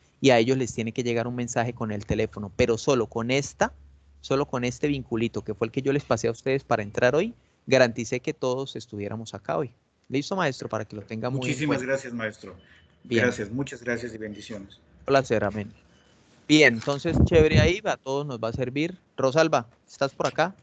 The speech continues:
Speaker 1: Rosalba Lima. Qué bueno volver a verte, maestra.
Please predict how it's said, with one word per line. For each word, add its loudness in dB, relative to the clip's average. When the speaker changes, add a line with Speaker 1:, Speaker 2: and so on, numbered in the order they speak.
Speaker 1:
Rosalba -2
Lima. -4
Qué -12
bueno 0
volver -2
a 4
verte, 2
maestra. -6